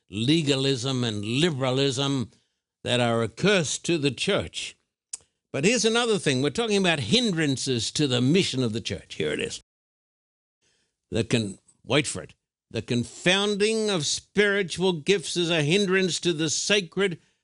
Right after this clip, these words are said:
mission of the church. What on earth am I talking about? Now, we know how the traditional churches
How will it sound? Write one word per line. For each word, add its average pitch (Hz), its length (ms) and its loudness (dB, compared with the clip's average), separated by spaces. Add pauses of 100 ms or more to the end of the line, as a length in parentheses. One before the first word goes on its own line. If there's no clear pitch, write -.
mission 180 500 2
of 175 240 0
the 165 120 0
church. - 760 -2 (540)
What - 180 -8
on 135 80 0
earth 139 180 0
am 135 120 -2
I 131 100 0
talking 120 400 -2
about? 82 380 -6 (840)
Now, 131 120 2
we 185 160 4
know 240 240 2
how 214 320 2
the 175 260 2
traditional 143 1160 0
churches 113 760 -4